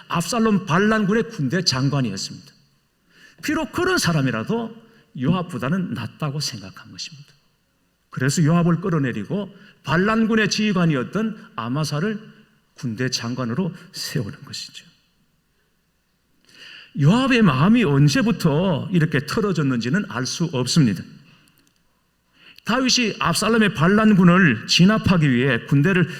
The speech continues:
세 무리로 나누죠. 한 무리는 요압에게, 그리고 또 한 무리는 요압의 동생 아비사에게,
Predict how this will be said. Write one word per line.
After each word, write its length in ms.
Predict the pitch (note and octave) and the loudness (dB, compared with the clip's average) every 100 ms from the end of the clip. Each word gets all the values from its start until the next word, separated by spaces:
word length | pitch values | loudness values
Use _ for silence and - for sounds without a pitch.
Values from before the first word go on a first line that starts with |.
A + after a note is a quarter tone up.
| - | -10
세 320 | - - G#3+ | 0 2 2
무리로 420 | A3 B3 G#3+ G3 - - | 0 0 0 -2 -8 -6
나누죠. 600 | B2 C3 F3+ E3 G#3 A#3 - - _ _ _ | -2 2 4 4 2 -2 -8 -20 _ _ _
한 300 | - - F3+ | -8 0 4
무리는 400 | G3+ F#3+ F3+ C3 | 6 6 6 6
요압에게, 600 | C3+ F#3 E3+ A#2+ G#2 G2 - - _ | 4 2 2 0 -2 -6 -10 -20 _
그리고 440 | C#3+ F3+ G#3+ A3 - - _ | -6 -4 -4 -6 -10 -20 _
또 100 | - | -10
한 240 | C#3+ C#3 C#3 | -6 -2 -2
무리는 420 | C#3+ C3+ G3 D3+ | 0 0 -2 -2
요압의 360 | C#3 F3 D3+ | -2 0 -2
동생 340 | C3 B2+ E3+ F3+ | -4 -2 -2 -4
아비사에게, 720 | - B2+ G#3 C3 A2 G2+ - | -6 -4 -2 -2 -6 -8 -14